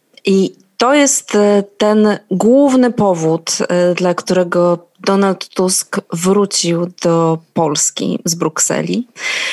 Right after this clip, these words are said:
żeby wzmocnić swoją własną partię. Tę partię, którą budował, którą tworzył, do której jest, e, bardzo przywiązany. E, on widział dokładnie to samo, co my. Przez ostatnie półtora roku Platforma Obywatelska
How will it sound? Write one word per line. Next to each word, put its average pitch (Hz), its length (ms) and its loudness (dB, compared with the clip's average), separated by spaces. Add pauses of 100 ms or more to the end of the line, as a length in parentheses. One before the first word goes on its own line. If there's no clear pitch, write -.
(160)
żeby 196 380 0
wzmocnić 226 680 0
swoją 220 460 0
własną 185 400 -2
partię. - 340 -8 (100)
Tę 233 140 0
partię, 214 440 -2
którą 180 560 0 (160)
budował, 175 680 0
którą 175 420 -2
tworzył, 165 600 -2
do 156 100 -4
której 165 440 0
jest, - 360 -4
e, 160 180 0
bardzo 170 320 -2
przywiązany. 160 840 -2 (680)
E, 202 220 0
on 269 180 2
widział 285 500 2
dokładnie 262 520 0
to 240 100 0
samo, 214 320 0
co 175 180 0
my. 151 180 0 (300)
Przez 269 340 0
ostatnie 214 420 -2
półtora 196 460 0
roku 165 340 0
Platforma 208 640 -2
Obywatelska 175 880 -2